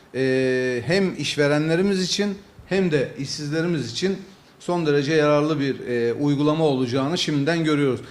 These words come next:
Bu kişiler, e, bu konuda eğitim mi aldılar? Nasıl geldiler buraya? Bu iş ve meslek danışmanı nasıl oldular bu, e, arkadaşlarımız?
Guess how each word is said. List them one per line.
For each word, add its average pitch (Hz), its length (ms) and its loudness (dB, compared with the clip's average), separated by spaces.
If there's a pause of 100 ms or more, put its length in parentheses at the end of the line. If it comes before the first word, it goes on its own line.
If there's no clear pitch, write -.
(160)
Bu 190 120 -2
kişiler, 240 480 2 (540)
e, 127 560 0
bu 175 100 0
konuda 180 520 4 (640)
eğitim 123 400 -2
mi 254 140 2
aldılar? 196 540 2 (140)
Nasıl 214 380 2
geldiler 127 580 2
buraya? 139 420 2 (260)
Bu 156 260 2 (220)
iş 160 240 -4
ve 175 60 4
meslek 156 440 0
danışmanı 160 540 0
nasıl 214 260 2
oldular 123 520 2
bu, 113 300 -4 (100)
e, 120 80 0
arkadaşlarımız? 117 800 -6